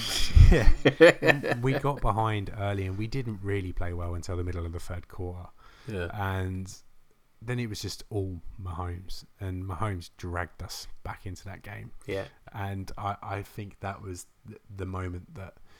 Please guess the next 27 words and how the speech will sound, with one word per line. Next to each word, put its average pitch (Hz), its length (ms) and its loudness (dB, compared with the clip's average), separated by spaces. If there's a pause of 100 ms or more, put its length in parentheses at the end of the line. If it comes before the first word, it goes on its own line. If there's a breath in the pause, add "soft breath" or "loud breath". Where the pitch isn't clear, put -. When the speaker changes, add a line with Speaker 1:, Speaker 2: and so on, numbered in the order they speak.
(320 soft breath)
Speaker 2:
everyone 92 580 -6
stood - 280 -4
up 90 200 2
and 87 80 4
took - 180 -6
notice 90 420 -8
that 92 240 -12 (160)
this, 95 400 -4
this - 220 -4
kid 90 320 8
is, 90 380 -8 (400 soft breath)
is 92 240 -4
the 90 140 -4
real 85 260 -4
deal. 85 200 -4
Obviously, 95 300 0
he'd 107 120 0
won 104 180 0
in 95 100 -4
Denver 87 300 -4
before, 87 420 -6
but 90 140 -6
that 90 180 -8
was 87 120 -6
a 87 60 -4
meaningless 85 500 -8
game 85 280 -8